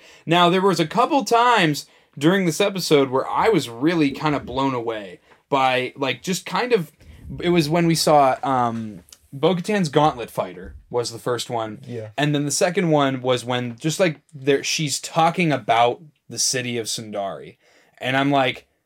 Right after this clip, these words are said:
Speaker 1: "Wow, this is, like, only been in animation."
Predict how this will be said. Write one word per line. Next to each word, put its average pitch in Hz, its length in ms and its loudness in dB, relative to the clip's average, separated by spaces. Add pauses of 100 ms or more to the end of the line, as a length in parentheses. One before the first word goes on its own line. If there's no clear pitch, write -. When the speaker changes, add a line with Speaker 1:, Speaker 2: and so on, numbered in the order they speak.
(220)
Speaker 1:
"Wow, 196 400 0
this 175 240 -4
is, 233 140 -2
like, 185 340 0 (600)
only 208 380 2
been 165 260 4
in 151 140 2
animation." 123 1000 -4